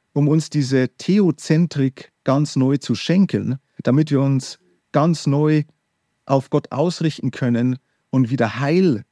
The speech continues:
werden können und von unserem eigenen sündigen, pervertierten Willen erlöst werden können.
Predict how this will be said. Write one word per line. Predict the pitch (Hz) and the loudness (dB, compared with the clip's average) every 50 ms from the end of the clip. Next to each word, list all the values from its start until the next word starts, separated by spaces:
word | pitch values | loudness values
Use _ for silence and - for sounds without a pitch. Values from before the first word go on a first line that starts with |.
| _ - | _ -2
werden | 127 113 110 107 104 107 107 - | 0 2 2 2 2 0 -2 -4
können | - - 117 104 95 - - - - _ _ _ _ | -4 -6 -4 -2 -2 -2 -4 -8 -10 _ _ _ _
und | - 131 110 | -4 -4 0
von | - 131 131 | 2 2 2
unserem | 135 139 117 135 123 113 - | 2 2 2 2 0 0 0
eigenen | - 110 135 156 175 175 170 147 143 127 | -2 -2 0 0 2 2 2 0 0 -2
sündigen, | - - - 180 185 190 170 160 151 147 127 - | -4 -4 -2 0 2 2 2 2 2 0 0 0
pervertierten | - 139 131 139 131 - - - 143 - - 127 110 120 | 0 0 0 0 -2 -2 0 -2 -2 0 0 -4 -2 0
Willen | 143 139 143 143 | 0 0 0 0
erlöst | - 117 117 117 127 135 147 160 - - - - _ - | 0 0 0 0 0 0 -2 -2 -4 -8 -14 -18 _ -6
werden | 165 127 123 113 117 117 117 110 - | 0 2 2 2 2 0 -2 -2 -4
können. | - - 147 151 135 104 - - | -4 0 0 2 2 0 -2 -8